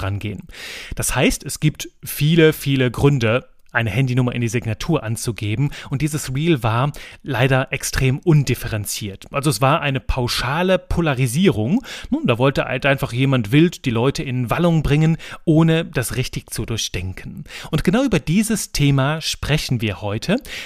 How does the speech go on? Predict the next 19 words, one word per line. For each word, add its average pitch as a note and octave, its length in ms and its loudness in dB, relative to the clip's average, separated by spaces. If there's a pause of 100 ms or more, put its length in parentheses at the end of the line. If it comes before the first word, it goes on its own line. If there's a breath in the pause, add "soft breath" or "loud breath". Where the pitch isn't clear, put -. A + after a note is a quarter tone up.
(100)
Warum F#3+ 240 2
diese D#3+ 280 0
Art C3+ 240 -2
von C3 320 -2
Polarisierung C#3 1040 0
nicht D3 300 -4
nur C3+ 160 2
billig E3+ 280 2
ist, - 360 -8
sondern C#3+ 340 -2
auch C3+ 160 -2
gefährlich. C3+ 720 -2 (320 loud breath)
Und C3+ 140 0
warum D#3+ 260 4
alle, C3+ 380 0 (100)
die A#2+ 220 0
provozieren, B2+ 840 2
mich B2 280 -2
eingenommen, C3 580 2